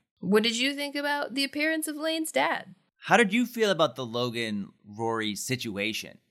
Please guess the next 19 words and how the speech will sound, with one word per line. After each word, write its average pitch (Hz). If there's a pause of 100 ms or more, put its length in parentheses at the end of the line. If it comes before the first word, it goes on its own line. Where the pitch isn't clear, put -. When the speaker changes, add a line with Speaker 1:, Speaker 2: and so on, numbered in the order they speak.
Speaker 2:
Did 104
you 107
want 101
more? 135
Were 104
you 98
upset? 131
Did 104
you 90
like 92
it? 143
Was 107
it 87
hot 104
for 151
you? 143
Tell 147
us 147
more. 143